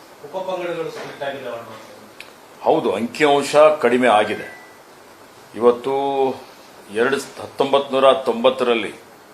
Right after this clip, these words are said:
Speaker 2: ಏನು, ಆ, ಚಿನ್ನಪ್ಪರೆಡ್ಡಿ ಆಯೋಗದ ವರದಿ ಇತ್ತು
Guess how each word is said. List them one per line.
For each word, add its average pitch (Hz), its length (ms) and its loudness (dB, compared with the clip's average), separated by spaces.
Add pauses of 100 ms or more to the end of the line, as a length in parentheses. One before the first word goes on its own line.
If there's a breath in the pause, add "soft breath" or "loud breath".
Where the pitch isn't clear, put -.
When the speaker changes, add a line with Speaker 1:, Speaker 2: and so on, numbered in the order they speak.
(560)
Speaker 2:
ಏನು, 127 540 2 (640)
ಆ, 110 320 2 (480)
ಚಿನ್ನಪ್ಪರೆಡ್ಡಿ 120 600 0 (1080)
ಆಯೋಗದ 117 360 4
ವರದಿ 107 380 2
ಇತ್ತು - 240 -2